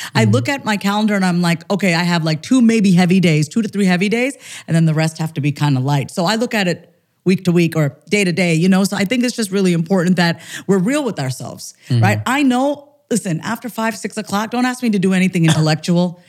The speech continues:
Speaker 2: Mm-hmm.
Speaker 1: Don't ask me to be on point about, like, I need to shut down after that. But if it required me to do so,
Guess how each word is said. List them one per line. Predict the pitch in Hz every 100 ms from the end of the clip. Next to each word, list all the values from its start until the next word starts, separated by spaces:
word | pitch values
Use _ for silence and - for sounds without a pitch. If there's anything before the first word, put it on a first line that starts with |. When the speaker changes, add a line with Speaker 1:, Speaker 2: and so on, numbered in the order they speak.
| - -
Speaker 2:
Mm-hmm. | -
Speaker 1:
Don't | 247 254
ask | 247 240
me | 233
to | 214 175
be | 180 196 185 226
on | 220 208 196
point | 170 202 196
about, | 196 196
like, | 196
I | 196
need | 202 220
to | 220
shut | - 214 170
down | 170 214 220
after | 190 180
that. | 170 160
But | 180
if | 180
it | 196 165
required | 196 - 294 415 285
me | 254
to | 208
do | 170 214
so, | - 156 90